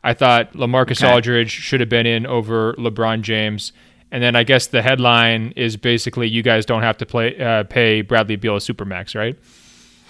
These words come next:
Speaker 2: <laughs> I guess that's the headline. I don't know if enough people actually care about Bradley Beal or what the Wizards pay or don't pay to make that the, the top headline. Um,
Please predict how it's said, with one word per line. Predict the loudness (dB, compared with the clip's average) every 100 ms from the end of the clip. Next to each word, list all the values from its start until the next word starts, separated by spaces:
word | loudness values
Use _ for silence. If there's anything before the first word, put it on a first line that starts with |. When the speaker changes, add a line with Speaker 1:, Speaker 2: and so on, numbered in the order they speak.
| -20 -8
Speaker 2:
<laughs> | -2 -2 0 -2 -2 -6 -8 -10 -2
I | -2
guess | 2 0 2
that's | 0 4
the | 2
headline. | 4 2 0 0
I | 2
don't | 4 6
know | 6 4
if | 2 2
enough | 2 2 2 2 -2
people | -2 0 2 0
actually | 2 0 -2 -4 -4
care | -6 -4 0 2 0 -2
about | -2 0 0 0 -2
Bradley | -2 0 0
Beal | 0 2 2 2
or | 0
what | -2
the | -2
Wizards | -2 0 0 -2
pay | -4 -2 -2
or | -2
don't | -2 -2 -4
pay | -6 -6 -6 -10 -20 _ _
to | 0
make | 2 2 2
that | 0 0
the, | 0 -2
the | -2 0 0 -2 -6
top | -2 -2 -2
headline. | -4 -4 -2 -2 -2 -4 -6 -4
Um, | 2 2 2 0 -4